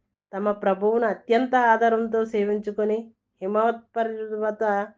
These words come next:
గుహలలో ప్రాణాలను కుడి చేతిలో పెట్టుకొని తలదాచుకున్నారు. త్రిపురుడు మాత్రం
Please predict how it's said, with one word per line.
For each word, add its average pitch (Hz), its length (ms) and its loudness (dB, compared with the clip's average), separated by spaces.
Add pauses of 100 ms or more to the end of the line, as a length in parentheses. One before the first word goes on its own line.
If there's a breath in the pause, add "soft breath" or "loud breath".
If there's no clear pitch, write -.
(440)
గుహలలో 214 580 2
ప్రాణాలను 214 760 2
కుడి 196 340 -6
చేతిలో 214 420 0
పెట్టుకొని 202 640 -6 (440)
తలదాచుకున్నారు. 190 960 -2 (360)
త్రిపురుడు 233 580 2
మాత్రం 214 760 0